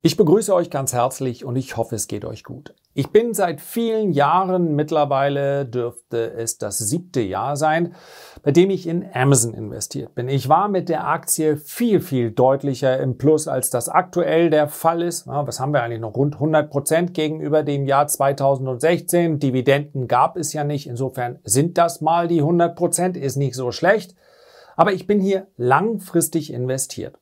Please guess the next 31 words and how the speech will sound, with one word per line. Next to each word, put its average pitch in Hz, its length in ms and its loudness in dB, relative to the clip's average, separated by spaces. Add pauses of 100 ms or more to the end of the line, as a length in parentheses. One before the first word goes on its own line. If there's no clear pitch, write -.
(200)
Das - 140 -12
ist - 140 -14
jetzt - 200 -14
keine 120 300 -4
Empfehlung, 175 540 -2
sondern 127 220 -8
es - 100 -8
ist - 160 -12
nur 117 100 -8
meine 123 320 -4
Entscheidung. 135 540 -4
Ich 117 100 -12
glaube, 123 340 0
dass 151 200 -2
ich 143 100 -8
in 139 140 -4
den 131 140 -4
nächsten 123 440 -4
fünf, 180 400 0
sieben, 147 400 -4
zehn 139 400 -2
Jahren 127 340 0
hier 127 200 -4
noch 131 140 -4
eine 135 180 -6
ansehnliche 135 760 -2
Rendite 143 460 -2
durch 202 460 2
Kursgewinne 147 680 0
einfahren 165 560 -2
werde. 160 380 2